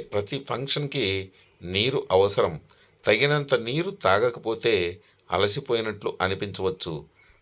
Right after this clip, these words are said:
తలనొప్పి లేదా జీర్ణక్రియ సమస్యలు ఎదురు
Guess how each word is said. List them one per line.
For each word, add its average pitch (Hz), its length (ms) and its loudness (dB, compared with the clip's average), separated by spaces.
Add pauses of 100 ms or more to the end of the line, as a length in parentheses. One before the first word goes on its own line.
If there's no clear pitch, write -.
(100)
తలనొప్పి 101 600 2 (540)
లేదా 131 240 6 (180)
జీర్ణక్రియ 113 580 0 (120)
సమస్యలు 95 480 -2 (200)
ఎదురు 110 200 -4